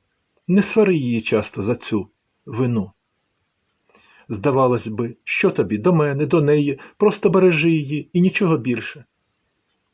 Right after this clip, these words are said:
Я почуваюсь вінницьким Енеєм, що ніяк не спроможеться на достойні вірші. Слова не даються, як риба в воді, як пташки в небі, полохливі, вільні. Мій український божечку, я б хотів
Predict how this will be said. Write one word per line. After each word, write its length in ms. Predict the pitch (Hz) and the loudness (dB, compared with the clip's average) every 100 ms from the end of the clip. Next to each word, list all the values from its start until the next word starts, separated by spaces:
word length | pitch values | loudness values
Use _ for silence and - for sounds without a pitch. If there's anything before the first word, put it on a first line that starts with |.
| _ _ _ _ - | _ _ _ _ -4
Я 160 | 156 | -2
почуваюсь 680 | 170 165 165 151 160 156 - | -2 -2 0 2 2 2 -2
вінницьким 640 | 131 170 165 151 - 160 - | 0 2 2 2 -2 -4 -2
Енеєм, 560 | 151 139 131 131 127 - _ _ _ _ _ _ | -2 0 -2 -4 -8 -14 _ _ _ _ _ _
що 240 | - - 135 | -14 -4 -2
ніяк 380 | 139 147 175 156 | 0 0 -2 -2
не 100 | 147 | -4
спроможеться 640 | - 156 143 147 147 - | 0 0 0 -2 -4 -4
на 100 | 143 | -2
достойні 500 | 135 - - 143 139 | -2 -4 -2 -2 -2
вірші. 460 | 120 127 - - 156 _ _ _ _ _ _ - - | -2 -4 -4 -12 -14 _ _ _ _ _ _ -20 -16
Слова 340 | - 139 151 | -2 2 4
не 120 | 165 151 | 4 4
даються, 500 | 151 135 160 - 165 | 2 4 2 2 0
як 160 | 151 | 2
риба 240 | 170 202 175 | 2 2 2
в 40 | |
воді, 320 | 160 170 170 | 2 2 2
як 180 | 170 - | 0 0
пташки 520 | - - 175 - 170 | -4 -2 0 0 0
в 120 | 151 | 0
небі, 320 | 160 160 147 143 | 2 2 2 -4
полохливі, 760 | - 185 180 - 175 165 156 | 0 4 4 4 4 4 4
вільні. 520 | 143 190 170 156 156 - - - - 190 | 2 2 2 0 -4 -6 -20 -20 -10 0
Мій 260 | 247 220 | 4 6
український 580 | 208 190 196 190 - 185 | 4 6 6 4 2 0
божечку, 640 | 156 175 170 151 - - | 4 4 6 4 0 0
я 200 | 160 226 | 2 2
б 60 | 220 | 2
хотів 500 | 196 180 175 151 | 0 0 0 0